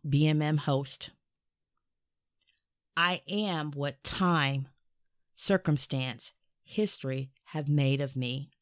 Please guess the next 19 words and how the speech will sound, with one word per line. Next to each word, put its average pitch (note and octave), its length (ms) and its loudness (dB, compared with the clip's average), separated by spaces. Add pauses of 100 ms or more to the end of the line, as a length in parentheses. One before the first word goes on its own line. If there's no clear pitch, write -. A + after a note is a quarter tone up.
(520)
Certainly, D3 720 2 (800)
but D3+ 240 -2
I D3+ 260 -6
am D3 480 -2
also C#3 580 -4 (120)
much D3+ 340 0
more C#3 460 -2 (100)
than C3 280 -2
that. C3+ 480 -6 (840)
So D3+ 560 0 (260)
are C#3+ 160 -2
we C3 260 -2
all. B2 380 -6 (800)
James C3 580 4 (320)
Baldwin. C3 600 -2 (1000)
Be G3 460 10
Motivated D3+ 580 8
Monday. C3+ 720 4 (600)
Be C#3+ 440 6